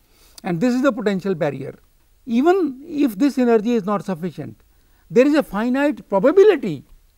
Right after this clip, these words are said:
given by the Heisenberg uncertainty principle that they can tunnel, the protons can tunnel through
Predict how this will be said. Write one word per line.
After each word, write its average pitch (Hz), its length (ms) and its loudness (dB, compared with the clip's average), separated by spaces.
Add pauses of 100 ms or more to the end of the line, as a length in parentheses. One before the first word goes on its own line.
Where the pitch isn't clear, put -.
(200)
given 196 280 -4
by 180 200 2
the 175 160 -4
Heisenberg 170 640 -4 (320)
uncertainty 160 540 -8
principle 151 560 -10 (340)
that 180 340 0 (760)
they 175 240 -8
can 175 220 -8
tunnel, 220 440 2 (520)
the 165 140 -8
protons 170 460 -6
can 160 220 -12
tunnel 240 320 0
through 175 380 -8